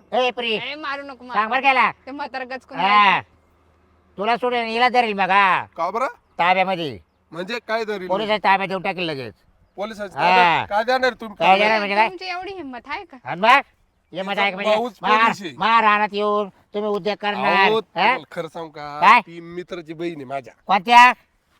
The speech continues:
Speaker 3: माझ्या मित्राची ती बहीण आहे.
Speaker 2: त्याच्याला आमच्या मित्राची
Speaker 3: आमच्या
Speaker 2: बहीण आहे.
Speaker 3: मित्राची
Speaker 1: मग इकडं
Speaker 3: बहीण.
Speaker 1: मग बहिणीला आणते का?
Speaker 3: मग तिच्या रूमवर सोडायला चाललो ना मी तिला.
Speaker 1: मग इकडून जाय ना लांबून. इकडे कुठं घुसून राहिला
Speaker 3: अहो, इकडे
Speaker 1: अडचणीत?
Speaker 3: शॉर्टकट आहे ना.
Speaker 1: अरे नाही रे, बंद केलाय रस्ता. सगळं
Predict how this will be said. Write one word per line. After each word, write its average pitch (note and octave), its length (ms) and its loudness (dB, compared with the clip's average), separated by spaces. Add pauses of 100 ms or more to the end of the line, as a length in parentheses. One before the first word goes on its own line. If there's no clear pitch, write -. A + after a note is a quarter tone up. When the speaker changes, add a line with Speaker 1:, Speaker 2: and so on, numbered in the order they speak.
(340)
Speaker 3:
माझ्या F3 380 -4
मित्राची G3+ 440 -10
ती G#3+ 60 -14
बहीण A3 160 0
आहे. D4 80 -4
Speaker 2:
त्याच्याला D#4+ 260 -4
आमच्या E4 300 -4
मित्राची D4+ 320 -12
Speaker 3:
आमच्या - 120 -14
Speaker 2:
बहीण C4+ 120 -14
आहे. C4 100 -14
Speaker 3:
मित्राची F3+ 260 -16
Speaker 1:
मग F#3+ 60 -6
इकडं A3+ 120 0
Speaker 3:
बहीण. A#3 140 -2
Speaker 1:
मग G#3 100 -6
बहिणीला C4+ 300 4
आणते A#3 220 2
का? A3 160 0 (960)
Speaker 3:
मग F3 200 -12
तिच्या A#3 180 -6
रूमवर A#3 360 2
सोडायला D#3 360 -10
चाललो G#3 260 -8
ना C4 80 -10
मी C#4 80 -12
तिला. C4+ 220 -10
Speaker 1:
मग F3+ 80 -4
इकडून G#3+ 220 -4
जाय C4 140 0
ना D#4 100 -6
लांबून. A#3+ 420 -2 (280)
इकडे F#3 200 -4
कुठं C#4 140 -4
घुसून A#3 200 -4
राहिला G3+ 160 -2
Speaker 3:
अहो, D#3+ 100 0
इकडे B3+ 100 -14
Speaker 1:
अडचणीत? B3+ 180 -14
Speaker 3:
शॉर्टकट C4+ 420 -4
आहे B4+ 40 4
ना. C5 240 0
Speaker 1:
अरे A3 120 2
नाही A#3+ 160 6
रे, D#4+ 80 10
बंद D4 180 8
केलाय D4 280 6
रस्ता. C4+ 380 6 (300)
सगळं A#3+ 180 4